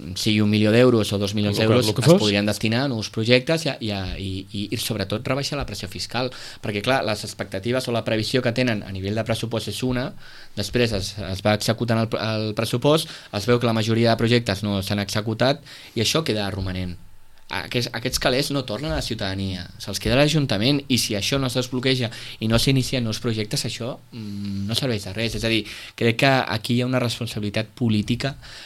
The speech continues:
Speaker 1: per part de, de l'actual equip de govern, que més aviat està pensant en, en d'altres coses i en el, i en temes, eh, nacionals, identitaris o digue-li com vulgui, per no haver de tractar realment el que importa, no?, a la ciutadania.
Speaker 2: Em, creieu que després d'aquestes eleccions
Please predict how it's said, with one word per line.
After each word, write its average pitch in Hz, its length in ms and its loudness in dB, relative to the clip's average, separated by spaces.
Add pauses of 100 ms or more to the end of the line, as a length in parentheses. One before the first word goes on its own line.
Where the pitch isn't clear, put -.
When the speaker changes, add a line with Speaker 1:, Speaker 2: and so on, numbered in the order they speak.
(120)
Speaker 1:
per 107 180 2
part 107 240 2
de, 104 100 4 (220)
de 101 100 2
l'actual 101 320 0
equip 101 220 0
de 98 80 4
govern, 101 380 2
que 107 160 0 (200)
més 101 160 0
aviat 104 220 2
està 113 240 -2
pensant 104 340 -2
en, 98 220 -2 (320)
en 98 100 -4
d'altres 101 340 -2
coses 104 360 0
i 117 80 2
en 98 160 -2
el, 92 180 -4 (520)
i 107 80 4
en 95 260 2
temes, 98 440 0
eh, 95 380 -2
nacionals, 98 560 -4
identitaris 95 600 0
o 98 200 0
digue-li 101 280 2
com 101 100 0
vulgui, 107 300 2 (320)
per 113 200 6
no 113 280 6
haver 107 320 2
de 117 80 2
tractar 110 360 -2
realment 101 360 0
el 117 100 0
que 107 100 -4
importa, 95 440 -4
no?, 107 180 -8
a 143 80 -4
la 95 60 -2
ciutadania. 98 480 0
Speaker 2:
Em, 104 240 2
creieu 131 320 6
que 151 80 8
després 123 320 6
d'aquestes 117 320 4
eleccions 123 800 6